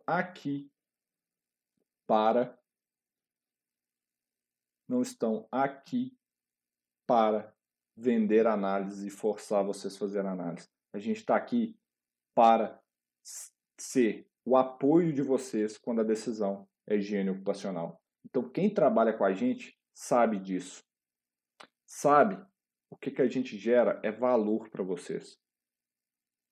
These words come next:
A análise é muito fácil de vender. O que a gente vai te ajudar é tomar decisão.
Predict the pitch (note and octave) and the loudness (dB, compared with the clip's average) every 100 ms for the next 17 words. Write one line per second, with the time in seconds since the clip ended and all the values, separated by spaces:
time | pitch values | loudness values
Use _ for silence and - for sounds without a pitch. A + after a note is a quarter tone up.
0 | _ _ - C3 B2+ C#3+ C#3 G#2 F#2+ - | _ _ -2 0 2 2 2 0 -6 -16
1 | _ E3+ E3 A#2+ B2 - G2 F#2+ F#2+ F#2+ | _ -4 0 0 -4 -2 -2 -2 -6 -6
2 | F2+ F2+ - _ - - A2 G#2+ A2+ A#2+ | -4 -6 -8 _ -20 -4 -2 0 -2 2
3 | A#2 A#2+ A2+ G2 G2+ G#2 A#2+ G#2 G#2+ A2 | 0 0 -6 0 0 0 -2 -2 -2 -2
4 | - A2 G2+ F2 | -6 -4 -4 -4